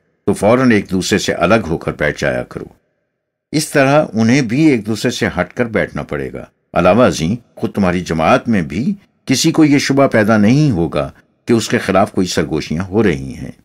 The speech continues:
مجلس میں بیٹھنے کا عام انداز ایسا ہی ہونا چاہیے۔ اس سے اللہ تعالیٰ تمہارے لیے کشادگی کی راہیں کھول دے گا۔ اور جب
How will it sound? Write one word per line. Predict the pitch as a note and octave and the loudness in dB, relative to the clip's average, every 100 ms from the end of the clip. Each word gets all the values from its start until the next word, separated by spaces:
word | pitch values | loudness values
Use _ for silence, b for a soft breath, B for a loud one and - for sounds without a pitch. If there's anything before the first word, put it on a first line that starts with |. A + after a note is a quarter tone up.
| _ _ _ _ _ _ _ _ _ _ _ - | _ _ _ _ _ _ _ _ _ _ _ -4
مجلس | F#2 A#2 C3+ D3+ - | 0 0 2 0 2
میں | G2+ | 0
بیٹھنے | A2+ G2 E2+ F2+ | 2 0 0 -4
کا | G2+ A#2+ | 0 -2
عام | E2 E2+ F2 | 0 0 0
انداز | D#2 - D2+ E2+ - - | -2 -4 -4 -2 -6 -6
ایسا | D#2 - D2+ | -6 -4 -4
ہی | C2+ A2 | -2 -2
ہونا | F#2+ D#2 C#2+ | -2 -4 -4
چاہیے۔ | - C2+ - - _ _ _ _ _ _ _ - | -6 -8 -12 -18 _ _ _ _ _ _ _ -6
اس | E3 | -4
سے | - E3+ D#3 | -2 0 0
اللہ | C#3+ D3+ C#3+ | 2 2 2
تعالیٰ | C3 B2+ C3+ C#3+ | 2 2 0 -2
تمہارے | A#2+ A2 B2 | 0 0 0
لیے | C3 C3+ | 0 -2
کشادگی | - A2 A#2 A#2 B2 B2+ B2 | -4 -4 0 0 0 -2 -4
کی | C3+ | -2
راہیں | A#2 G2 B2 | 0 0 -2
کھول | - A#2 G2 D2+ | -2 -4 -4 -6
دے | C2+ | -8
گا۔ | B1 - _ _ _ - | -10 -16 _ _ _ -8
اور | D#2+ | -8
جب | B1+ | -2